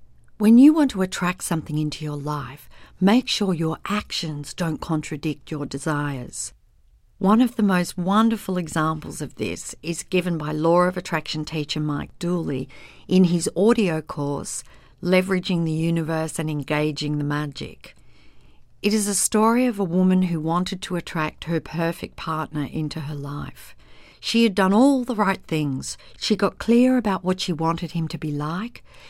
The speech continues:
She made a detailed list of all of his qualities, and she visualized him in her life. Despite doing all these things,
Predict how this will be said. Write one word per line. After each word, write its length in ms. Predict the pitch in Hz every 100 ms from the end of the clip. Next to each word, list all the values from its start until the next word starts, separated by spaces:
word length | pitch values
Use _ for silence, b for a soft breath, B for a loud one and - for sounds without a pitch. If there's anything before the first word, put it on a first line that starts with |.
| B
She 200 | - 190
made 260 | 185 170 160
a 60 |
detailed 580 | 143 185 202 202 190 175
list 420 | 165 196 196 -
of 140 | 170 165
all 240 | 175 175
of 60 | 170
his 180 | 156
qualities, 720 | - 165 160 175 190 196 208 B B B
and 200 | 165 175
she 160 | - 156
visualized 920 | 165 247 262 196 160 143 147 147 -
him 220 | 175 165
in 180 | 170 170
her 160 | 156 156
life. 600 | 156 151 135 131 - - b b b b b -
Despite 520 | 185 - 214 240 240
doing 300 | 214 190 175
all 180 | 196 208
these 360 | 196 180 165
things, 720 | - 226 240 160 151 165 -